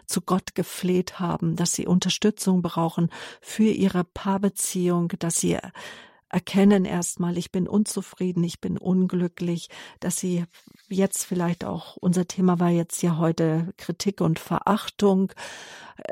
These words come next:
dass wir sagen, da hat sich einer der vier apokalyptischen Reiter bei uns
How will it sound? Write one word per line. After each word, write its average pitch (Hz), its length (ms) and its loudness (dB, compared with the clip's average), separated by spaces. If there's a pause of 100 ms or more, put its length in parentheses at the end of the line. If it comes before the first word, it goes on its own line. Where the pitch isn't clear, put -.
(180)
dass - 520 0
wir 190 200 4
sagen, 175 560 4 (540)
da 175 380 2 (220)
hat - 280 -2
sich - 300 2
einer 185 280 8
der 175 160 2
vier - 420 0
apokalyptischen 185 920 0
Reiter 180 480 2
bei 180 260 0
uns 170 300 2